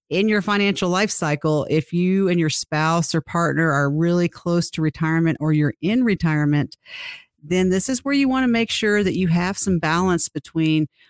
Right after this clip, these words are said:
what's in the market and then what is guaranteed. Because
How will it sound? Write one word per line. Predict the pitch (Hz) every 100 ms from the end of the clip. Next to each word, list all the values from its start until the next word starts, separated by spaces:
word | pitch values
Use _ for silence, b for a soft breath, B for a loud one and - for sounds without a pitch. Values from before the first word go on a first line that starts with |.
| b
what's | 151 175 175
in | 196
the | 220
market | 208 180 165 175 170 - -
and | 170
then | 156 156
what | 160 156
is | 151 143
guaranteed. | - 151 135 135 143 - - _ _ _ _ _
Because | 175 170 170 160 147